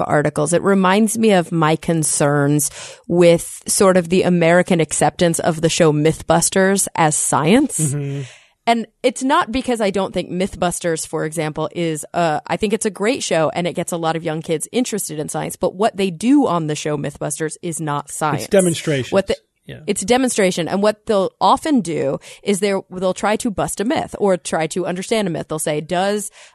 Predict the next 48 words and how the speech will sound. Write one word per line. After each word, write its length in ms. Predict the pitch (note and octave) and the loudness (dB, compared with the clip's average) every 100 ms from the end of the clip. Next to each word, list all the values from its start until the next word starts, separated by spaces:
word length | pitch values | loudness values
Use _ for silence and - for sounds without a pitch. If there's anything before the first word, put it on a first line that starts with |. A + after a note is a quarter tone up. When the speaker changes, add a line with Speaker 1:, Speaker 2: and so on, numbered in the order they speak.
| - | -2
Speaker 1:
uh, 240 | F#3 F3 - | 2 2 0
X 320 | E3+ F3 - | -2 -2 -6
cause 420 | - E3 D#3 D#3+ | -4 -2 0 -2
Y?" 480 | F3 A#3+ F3 F#2 C#3+ - - | 0 2 2 0 -8 -12 -10
And 180 | - G#3 | -2 0
then 100 | G#3+ | 2
when 140 | A3 G#3 | 2 0
they 120 | G3 | 0
can't 360 | - C4+ D4 | 2 0 0
get 220 | G3+ G#3 - | 2 2 4
X 240 | F#3 - | 0 0
to 80 | - | -4
cause 320 | - F3 E3+ | 0 2 2
Y 220 | E3 E3+ E3+ | 4 2 4
under 260 | F3+ E3+ | 2 2
normal 360 | D#3+ F#3 A3 E3+ | 2 4 4 2
conditions, 520 | - C#3 C3 D#3 D#3 | 0 -2 -2 -2 0
they're 100 | F#3 | 0
like, 180 | E3+ D#3+ | 2 0
"Let's 220 | F#3 C4+ | 2 2
see 100 | D#4+ | 2
how 160 | C4 A#3+ | 4 4
far 180 | A3 G3 | 4 0
we 120 | F#3 | 0
can 180 | E3 D#3 | -6 -6
push 240 | - F3 | -6 -4
it 100 | D#3+ | -4
until 180 | F3 F3 | -4 -8
we 100 | D#3+ | -8
force 520 | D3+ - F3+ F3+ - - | -10 -8 -4 -2 -4 -8
X 260 | D3 - | -8 -8
to 100 | - | -12
cause 260 | - C#3+ - | -8 -6 -2
Speaker 2:
Yeah. 160 | D3+ B2+ | 0 0
Speaker 1:
Y." 340 | A2+ - - - - - | -2 -6 -10 -16 -20 -10
And 160 | - A3 | -2 2
I 60 | A#3+ | 2
think 200 | D4+ B3 | 0 0
that's 240 | G#3 A3+ | 0 0
what 80 | A#3 | -2
I'm 140 | G3 | -2
seeing 320 | F#3 F#3 D#3+ E3 | -4 -6 -6 -6
here. 320 | A#3+ F3 C#3+ | -4 -4 -4
So 180 | - A#3 | -4 -4
really 380 | A3 D#4+ D#4 | -4 -4 -4
the 100 | A#3 | -6
headline 420 | F3+ A#3 G#3 E3+ D#3+ | -2 -2 -2 -4 -4
isn't 260 | E3 D3+ | -6 -8